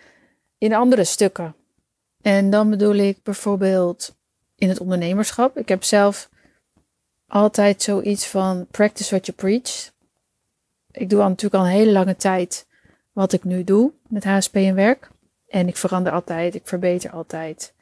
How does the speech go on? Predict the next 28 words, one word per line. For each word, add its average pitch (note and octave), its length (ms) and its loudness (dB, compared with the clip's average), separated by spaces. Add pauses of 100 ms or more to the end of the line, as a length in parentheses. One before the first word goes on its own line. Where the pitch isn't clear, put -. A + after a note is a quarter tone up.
(540)
Optimalisatie G3 960 2
vind F#3 200 -6
ik F3+ 100 -10
heel F3+ 140 0
belangrijk. F#3+ 640 0 (500)
Ik G#3 140 -4
kijk G3 240 2
ook F#3+ 120 -2
altijd G3+ 400 0
naar F#3+ 300 -2 (240)
wie A3+ 240 4
kan G#3+ 220 2
ik F#3+ 80 -2
op F3+ 120 -2
dit G3+ 160 4
moment F#3 300 2
het F3 100 -4
beste F#3+ 300 2
helpen F3 560 -2 (340)
en F#3 120 -8
waar F#3+ 160 2
krijg F#3 160 -2
ik F3 100 -4
zelf G3 280 2
de G#3+ 100 0
meeste F3+ 320 0
energie F3 380 -4
van. G#3+ 300 -4